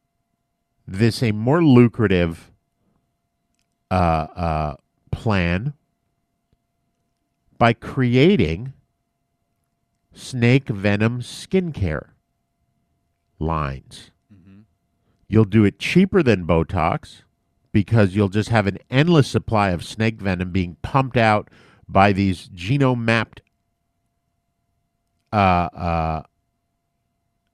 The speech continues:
Speaker 1: glands. You'll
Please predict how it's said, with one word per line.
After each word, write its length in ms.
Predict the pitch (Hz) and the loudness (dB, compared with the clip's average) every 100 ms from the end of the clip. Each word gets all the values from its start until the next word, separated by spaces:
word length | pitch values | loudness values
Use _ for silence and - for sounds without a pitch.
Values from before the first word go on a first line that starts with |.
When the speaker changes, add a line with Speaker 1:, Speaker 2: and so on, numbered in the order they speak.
| - 95 | -20 -2
Speaker 1:
glands. 840 | 123 143 139 95 98 139 - - _ _ _ _ _ _ _ _ _ _ _ _ _ _ _ _ _ _ _ | 2 4 4 2 -2 -8 -16 -20 _ _ _ _ _ _ _ _ _ _ _ _ _ _ _ _ _ _ _
You'll 440 | 95 117 113 104 | 2 4 6 2